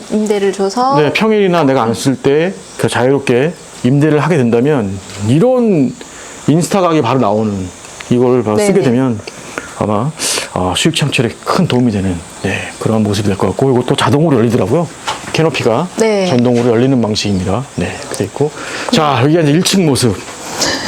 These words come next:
Speaker 2: 아, 일 층 모습. 네. 시스템 에어컨. 네, 벽난로. 네, 별도 설치지만 이렇게 할 수 있다는 거. 그리고 식탁 테이블 이 안에 구조.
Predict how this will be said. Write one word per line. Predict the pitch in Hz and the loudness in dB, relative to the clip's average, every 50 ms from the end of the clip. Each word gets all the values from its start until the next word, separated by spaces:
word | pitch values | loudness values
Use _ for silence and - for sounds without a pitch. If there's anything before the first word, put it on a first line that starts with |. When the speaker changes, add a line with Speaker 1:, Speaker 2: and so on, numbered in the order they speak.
| - - - - - - - - - - - - - - - | -10 -12 -14 -14 -14 -14 -12 -12 -10 -10 -10 -10 -12 -6 -2
Speaker 2:
아, | 127 110 113 104 101 101 98 | 0 0 2 2 2 2 2
일 | 123 123 | 2 2
층 | - 139 143 131 | 2 2 2 4
모습. | 120 101 - 104 95 85 - - - - | 2 2 0 -2 -2 -4 -6 -10 -4 -2
네. | 110 98 92 87 82 - - - - - - - - - - - - - - - - - - - - - - - - - - - - - - - - - - - - | -2 0 0 -4 -6 -8 -10 -12 -14 -14 -14 -14 -14 -14 -14 -12 -12 -12 -12 -12 -12 -14 -14 -12 -12 -12 -12 -12 -12 -10 -10 -10 -10 -10 -10 -12 -10 -12 -12 -10 -6
시스템 | - - - 170 - - 165 123 113 | -2 0 0 0 2 2 2 2 2
에어컨. | 107 95 - - - 95 87 - - - - - - - | 2 0 0 -2 -2 -2 -4 -4 -10 -16 -16 -16 -10 -8
네, | - - - - - | -6 -6 -6 -6 -6
벽난로. | - - 120 131 135 117 104 98 98 95 - - - - - - - - | -2 0 2 2 2 2 2 2 2 2 0 -2 -6 -10 -14 -14 -4 -2
네, | 92 87 95 95 - - - - - - - | -2 0 -2 -4 -6 -8 -14 -12 -8 -6 -2
별도 | - 117 - 120 | -2 0 2 2
설치지만 | 139 143 - - - - 113 110 107 107 | 0 0 0 0 -2 0 2 2 2 2
이렇게 | 101 95 - - 104 | 2 0 0 -2 -2
할 | 95 - 120 | -2 0 0
수 | - 120 | 0 -2
있다는 | - - - 107 101 | -2 -2 -2 0 0
거. | 90 - - - - - - - - - - - - | -2 -2 -6 -8 -10 -14 -14 -14 -14 -14 -14 -12 -4
그리고 | - 101 113 113 - - - - - - - - - | -2 0 0 0 -4 -6 -12 -12 -12 -12 -12 -12 -8
식탁 | - - - - - 120 - | -8 -6 -4 -2 -4 -4 0
테이블 | - 175 156 156 139 135 151 156 160 160 165 165 160 - - - - - - - - - - - - | 0 2 2 4 4 4 4 4 2 2 0 -4 -8 -14 -16 -16 -16 -14 -14 -14 -16 -16 -14 -4 0
이 | 113 | 0
안에 | 107 98 98 98 98 | 2 2 2 2 0
구조. | 98 - - - - - | 0 -2 -4 -4 -4 -4